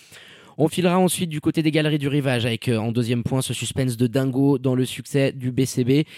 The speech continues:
Ô combien important, hein, pour, euh, les troupes d'Etienne Faye qui a mis en évidence les lacunes de Vevey. Ça sera notre troisième point,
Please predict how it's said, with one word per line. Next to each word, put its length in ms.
Ô 100
combien 340
important, 520
hein, 80
pour, 260
euh, 60
les 100
troupes 180
d'Etienne 300
Faye 280
qui 120
a 20
mis 140
en 80
évidence 540
les 80
lacunes 400
de 200
Vevey. 300
Ça 140
sera 160
notre 200
troisième 380
point, 220